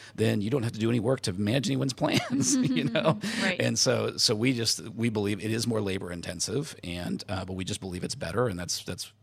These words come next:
Speaker 1: that's our philosophy to retirement planning. And, you know, those clients that appreciate that have, have, you know, benefited tremendously from that.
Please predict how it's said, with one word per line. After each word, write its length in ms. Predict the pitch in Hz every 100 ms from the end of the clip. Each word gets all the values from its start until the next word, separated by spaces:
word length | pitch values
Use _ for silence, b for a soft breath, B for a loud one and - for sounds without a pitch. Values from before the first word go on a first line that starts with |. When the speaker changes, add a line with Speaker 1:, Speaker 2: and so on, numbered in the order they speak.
| _
Speaker 1:
that's 220 | 95 92
our 180 | 98 98
philosophy 640 | - 87 90 - 101 87
to 320 | 92 - 92 95
retirement 440 | 95 98 135 98
planning. 340 | - 87 95
And, 160 | 92 85 B B B -
you 120 | -
know, 160 | 90
those 320 | 87 92 92 -
clients 460 | - 95 104 104 -
that 180 | 101 95
appreciate 500 | - 117 - 87 90
that 180 | 87
have, 260 | 90 - -
have, 420 | - 92 90 90 -
you 100 | 92
know, 80 | 95
benefited 420 | 92 101 - 85
tremendously 460 | - 90 135 - -
from 220 | - -
that. 200 | 98